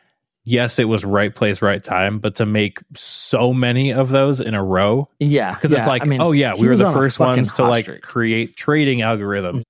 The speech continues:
Speaker 1: And then we were the first ones to go into China and do private equity there. And then
Speaker 2: Uh,
Speaker 1: we were,
Speaker 2: yeah.
Speaker 1: like, the first ones to do," like,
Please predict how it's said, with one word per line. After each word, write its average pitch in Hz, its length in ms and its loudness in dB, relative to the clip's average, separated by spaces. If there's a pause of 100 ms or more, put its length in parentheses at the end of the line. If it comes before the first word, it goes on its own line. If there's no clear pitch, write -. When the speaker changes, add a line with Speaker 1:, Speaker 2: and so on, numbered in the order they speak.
Speaker 1:
And 151 160 0
then 160 140 2
we 160 80 2
were 165 80 2
the 147 100 0
first 165 320 0
ones 151 380 0
to 147 120 -2
go 156 200 2
into 151 140 0
China 160 420 0
and 110 180 -2
do 123 140 0
private 139 400 -2
equity 139 440 0
there. 107 240 -2
And 120 140 -2
then 170 140 4
Speaker 2:
Uh, 170 40 4
Speaker 1:
we 170 60 4
were, 170 120 2
Speaker 2:
yeah. 170 40 4
Speaker 1:
like, 147 220 0
the 147 100 0
first 170 280 0
ones 165 220 0
to 139 60 -16
do," 139 140 2
like, 139 180 -2